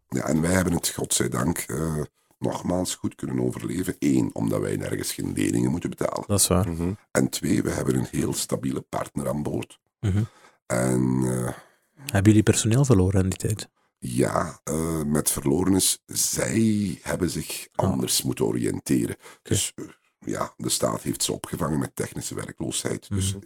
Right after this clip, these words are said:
Speaker 1: in feite hebben zij financieel een heel beperkte schade opgelopen.
Speaker 2: Oké.
Speaker 1: Eh, maar, eh, ja, als je al van je twee jaar, en er waren er een paar bij, met tijdelijke contracten,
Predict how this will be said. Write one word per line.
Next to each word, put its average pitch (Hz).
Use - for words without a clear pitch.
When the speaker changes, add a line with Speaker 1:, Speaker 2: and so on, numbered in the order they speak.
Speaker 1:
in 76
feite -
hebben 73
zij 58
financieel 67
een 58
heel 90
beperkte -
schade -
opgelopen. 95
Speaker 2:
Oké. 95
Speaker 1:
Eh, 64
maar, 69
eh, -
ja, -
als -
je 53
al -
van 64
je 52
twee 85
jaar, 58
en 52
er 50
waren 50
er 57
een 55
paar 50
bij, 50
met -
tijdelijke -
contracten, -